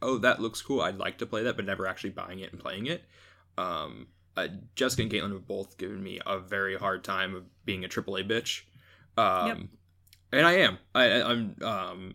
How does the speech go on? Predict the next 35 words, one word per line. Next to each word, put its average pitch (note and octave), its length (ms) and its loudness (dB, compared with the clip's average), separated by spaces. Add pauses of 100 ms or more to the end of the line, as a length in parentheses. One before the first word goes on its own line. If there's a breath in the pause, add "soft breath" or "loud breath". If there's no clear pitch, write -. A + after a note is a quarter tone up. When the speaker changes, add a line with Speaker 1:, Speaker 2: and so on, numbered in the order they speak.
(120)
Speaker 1:
and G#2+ 60 -2
that's A#2 120 2
actually B2 160 0
one A#2 120 2
of A2 60 0
the A2 80 6
nice A2+ 120 4
things G#2+ 180 -4
about, G2 420 2 (800)
uh, B2 200 6
being A#2 200 2
friends A2 200 2
with - 180 -8 (100)
Caitlin E3 360 10
is C3 160 2
she A#2 320 2
m-, A2 340 -4 (140)
yells A2 240 0
at A2 40 -4
me A2 120 -4
for A2 120 -4
playing G2 340 -6
triple - 240 -4
A A#2+ 80 4
games G2+ 280 -4 (320 loud breath)
and G#2 100 -4
tells G2 160 0
me G2 60 -2
to - 40 -10
play G2 120 0
indie G2+ 220 0
games - 340 -6 (340 soft breath)
more. D2 240 -6 (140)
<laughs> - 120 -6
Um, E3 680 12